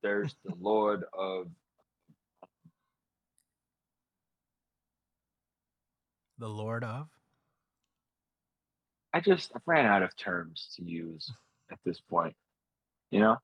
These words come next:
Speaker 2: Yeah.
Speaker 1: He, he's too fucking easy. And yet again, I have no clue where the series is going. Um,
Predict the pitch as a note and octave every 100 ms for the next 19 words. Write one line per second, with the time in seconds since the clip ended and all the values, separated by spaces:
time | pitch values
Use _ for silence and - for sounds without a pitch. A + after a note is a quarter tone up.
0 | _ _ - A2+ G#2+ - _ _ _ _
1 | _ B2 - - C3+ C#3 C3 - _ _
2 | _ _ _ _ _ _ _ _ _ _
3 | _ _ _ _ - - D3 D3 - A#2+
4 | A#2 A2+ G2+ E2+ F2 D#2+ D2 C#2+ - _
5 | _ _ _ _ _ _ _ _ _ _
6 | _ _ _ _ A#2 A#2+ B2 B2 G#2+ G#2
7 | F#2+ F#2+ G2+ F#2 F2+ F#2 G2 G2 G2 F2+
8 | - F#2+ F2 E2 _ _ _ _ _ _
9 | _ _ F#2+ F#2+ E2+ - E2+ D#2+ D#2+ -
10 | E2 D#2 - _ _ - B2 B2+ A#2 A2+